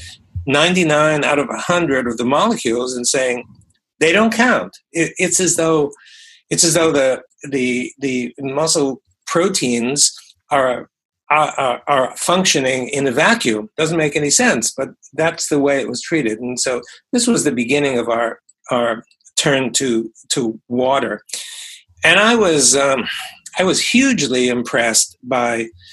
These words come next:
the work of one Gilbert Ling. And Gilbert Ling, Gilbert Ling, uh, by now, uh, he's, I think he's ninety-nine years old and, uh, alive and kicking. Uh,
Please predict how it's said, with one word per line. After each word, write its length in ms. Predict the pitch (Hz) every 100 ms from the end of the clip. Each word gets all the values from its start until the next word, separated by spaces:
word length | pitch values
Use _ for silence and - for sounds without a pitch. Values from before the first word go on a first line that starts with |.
| - _ -
the 120 | 135
work 360 | 131 135 120 123
of 180 | 120 - _
one 400 | 123 131 127 113 - 113
Gilbert 520 | 151 151 143 123 -
Ling. 480 | 123 139 139 90 98 _ _ _ 139
And 360 | 131 120 117 - - - _ _
Gilbert 300 | 214 254 208
Ling, 400 | 180 175 170 170 _ _ _ _ - 151 147
Gilbert 360 | 170 208 240 143
Ling, 420 | 147 147 143 - -
uh, 280 | 127 78 - _ - -
by 180 | 131 127
now, 420 | 143 147 120 - _ -
uh, 160 | 147 -
he's, 340 | 160 135 - -
I 60 | 143
think 160 | 202
he's 180 | 165 117
ninety-nine 680 | 113 139 185 170 139 147 139
years 260 | 135 135 123
old 340 | 113 135 151
and, 200 | 110 110 _ _
uh, 200 | 110 117 - _
alive 420 | 127 123 139 151
and 120 | 120 110
kicking. 420 | 131 127 165 196 - 113
Uh, 200 | 113